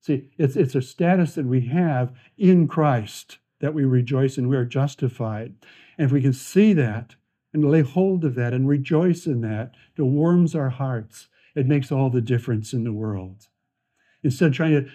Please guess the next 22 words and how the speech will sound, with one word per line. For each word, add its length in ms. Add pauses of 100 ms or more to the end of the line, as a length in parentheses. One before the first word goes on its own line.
(120)
justify 600
ourselves, 640 (420)
"Well, 160
I'm, 200 (260)
you 160
know, 80
I'm, 200 (560)
I'm 200
trying 400
to 80
be, 400 (200)
be 140
good. 320
I'm 120
trying 540 (260)
not 320
to 100
do 180
that," 360
or, 60
you 100
know, 300